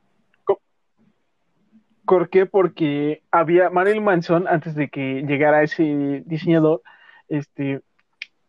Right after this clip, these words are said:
había pu-, hecho varias contrataciones, pero muchas no les gustaba. Y hasta que al final se quedó con ese a base, pues, ese a base de mentiras se quedó él.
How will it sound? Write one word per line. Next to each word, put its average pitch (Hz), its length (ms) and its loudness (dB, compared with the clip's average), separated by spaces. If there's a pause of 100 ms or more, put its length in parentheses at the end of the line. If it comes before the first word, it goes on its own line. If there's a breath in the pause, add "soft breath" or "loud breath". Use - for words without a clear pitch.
(160)
había 190 360 4
pu-, 196 260 0
hecho 196 260 2
varias 180 220 4
contrataciones, 160 640 0
pero 156 500 0
muchas 165 360 -2
no 160 100 2
les 147 180 -2
gustaba. 160 560 0 (760 loud breath)
Y 165 60 4
hasta 170 200 0
que 175 100 0
al 170 80 2
final 170 220 2
se 180 100 0
quedó 170 200 2
con 165 160 0
ese 165 220 4
a 165 60 4
base, 156 580 4 (320)
pues, 170 200 2
ese 175 200 -4
a 165 40 4
base 165 200 4
de 160 80 2
mentiras 156 520 0
se 151 100 -10
quedó 151 300 2
él. 170 200 2